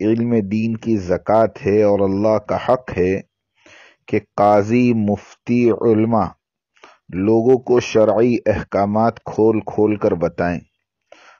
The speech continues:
और उसमें कंजूसी और कोताही ना करे, ताकि दीन और शरीयत की बातों की खूब नशर व इशाअत हो और लोग सुन सुन कर अमल करने वाले बने।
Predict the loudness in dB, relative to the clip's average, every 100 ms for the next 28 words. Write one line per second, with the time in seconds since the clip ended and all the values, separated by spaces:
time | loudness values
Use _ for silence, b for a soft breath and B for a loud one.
0 | _ 0 2 2 0 -4 -2 -2 0 0
1 | 0 0 -2 -2 -2 -2 0 -2 0 -2
2 | 0 0 2 0 0 -2 0 0 2 0
3 | 0 0 0 -4 -2 -4 -4 -4 -2 -4
4 | -2 -2 2 2 0 -2 -6 -4 0 0
5 | -2 -2 0 0 -2 _ _ _ b b
6 | b b -4 -4 -4 -2 0 0 0 0
7 | 0 2 2 4 2 0 0 2 2 0
8 | -4 -4 -4 _ _ _ _ B B B
9 | B 0 2 4 4 6 6 4 0 -4
10 | -2 -2 -2 -2 -2 2 4 4 2 0
11 | 2 0 0 0 2 2 2 0 -2 -4